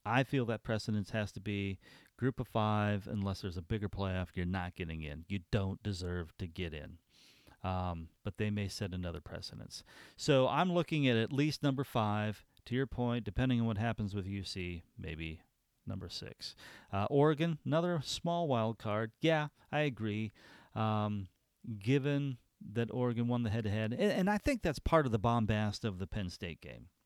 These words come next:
very quickly, right? It's the missed opportunity,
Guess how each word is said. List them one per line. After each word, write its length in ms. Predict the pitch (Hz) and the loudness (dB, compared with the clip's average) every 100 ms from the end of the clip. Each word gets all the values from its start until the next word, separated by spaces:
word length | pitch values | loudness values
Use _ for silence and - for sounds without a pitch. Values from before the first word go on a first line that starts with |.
| - | -18
very 280 | 90 92 82 | -10 -8 -8
quickly, 380 | - 80 - 85 | -10 -14 -12 -10
right? 280 | 107 113 - _ - - - - _ | -8 -10 -12 _ -20 -20 -20 -20 _
It's 320 | 151 147 143 | 2 2 2
the 120 | - 135 | 0 2
missed 240 | 151 135 | 2 2
opportunity, 720 | 120 110 95 98 78 71 52 | 0 -2 -4 -6 -6 -6 -12